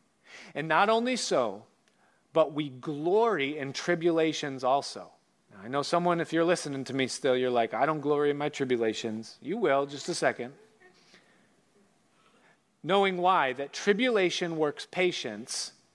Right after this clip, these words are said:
patience works experience, and experience works hope." And there goes my sermon. Oh boy, I hope that's not important. <laughs> That means God's saying, "End it, end it now, end it. It's forty-three minutes into this thing. You're gonna lose everybody."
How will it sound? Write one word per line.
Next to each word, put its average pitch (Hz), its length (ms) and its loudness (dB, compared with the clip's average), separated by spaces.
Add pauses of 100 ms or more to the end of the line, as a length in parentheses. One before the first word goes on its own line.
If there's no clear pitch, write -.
(200)
patience 180 640 -2
works 160 320 0
experience, 139 1080 -2 (400)
and 131 100 0
experience 135 1000 -2 (220)
works 139 300 0
hope." 123 260 0
And 120 140 -4
there 131 80 2
goes 127 180 0
my 127 140 0
sermon. 113 480 -2
Oh 117 80 -4
boy, 123 220 2
I 110 100 0
hope 120 180 -4
that's 123 200 0
not 123 120 2
important. 113 540 -2 (800)
<laughs> 190 100 -2 (1900)
That 165 60 -6
means 165 220 -4
God's 156 260 4
saying, 147 220 2
"End 165 280 0
it, - 200 -4
end 156 220 2
it 165 100 -2
now, 147 380 2 (120)
end 190 220 2
it. 135 260 0 (240)
It's 160 140 -10
forty-three 220 480 2
minutes 220 320 2
into 214 200 2
this 202 240 2
thing. 180 220 0
You're 170 120 0
gonna 190 160 0
lose 190 240 0
everybody." 165 600 0